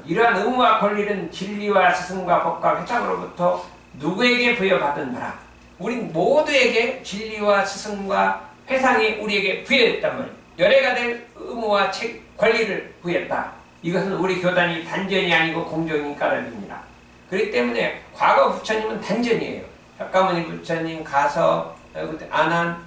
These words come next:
해갖고 달마대산, 육조대산 이렇게 쫙 내려왔어요. 단전으로 내려오다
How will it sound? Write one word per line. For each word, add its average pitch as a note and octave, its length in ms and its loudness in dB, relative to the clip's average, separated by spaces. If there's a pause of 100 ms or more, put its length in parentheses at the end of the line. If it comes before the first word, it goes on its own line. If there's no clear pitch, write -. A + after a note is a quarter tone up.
해갖고 F#3+ 440 2 (220)
달마대산, E3+ 840 2
육조대산 G3+ 680 0
이렇게 A3 140 -8
쫙 G#3 460 0
내려왔어요. G#3 420 4
단전으로 G#3 500 -2
내려오다 D3+ 440 2